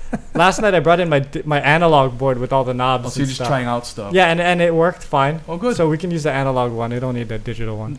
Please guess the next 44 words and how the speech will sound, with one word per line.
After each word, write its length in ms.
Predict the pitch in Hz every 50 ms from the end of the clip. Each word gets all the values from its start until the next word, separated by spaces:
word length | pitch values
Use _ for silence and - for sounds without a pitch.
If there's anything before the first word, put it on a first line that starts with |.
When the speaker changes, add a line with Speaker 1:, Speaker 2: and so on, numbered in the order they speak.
| -
Speaker 3:
Do 120 | 147 139 151
you 100 | 156 156
wanna 300 | 147 147 151 151 147 143
announce 340 | 139 139 139 139 139 139 160
anything 300 | 151 139 135 147 139 135
special 340 | - 143 135 135 - 143
with 100 | 135 127
this 140 | 127 120 -
podcast 680 | - - - 143 151 165 156 - 202 196 190 196 190 -
now 160 | 214 202 208
going 260 | 196 190 190 190 190 196
on, 300 | 196 202 202 220 196 190 -
moving 240 | 156 147 151 160 175
Speaker 2:
Well, 80 | - 160
Speaker 3:
forward? 320 | - 185 185 190 208 190
Speaker 2:
well, 300 | - 170 214 254 233 - 175
we're 140 | 160 175 180
gonna 160 | 233 247 226
have, 180 | 220 214 160
so 100 | - 196 175
every 180 | 165 170 214
Thursday 320 | - - 226 269 240 190 170
we're 100 | 139 143
gonna 140 | 143 151 151
have 100 | 156 147
a 100 | - -
special 180 | 165 151 - 175
guest 320 | 135 135 135 151 147 -
come 160 | - 160 165 151
in 280 | 120 131 165 175 - - - - - - - - - - - - - - -
and 160 | - 131 127
play. 420 | - 131 127 120 117 120 147 170 - - - -
Speaker 3:
No, 160 | 160 160 185 165
but 180 | 139 120 113
I 80 | 113 110
Speaker 1:
He's 100 | 117 120
Speaker 3:
mean, 80 | 117
Speaker 1:
talking 220 | 120 123 120 117 113
about 180 | 107 104 -
Thursday, 360 | - 113 113 110 104 - 113 110
and 80 | 104
you're 100 | 107 107
talking 220 | - - 107 104 107
about 120 | 101 98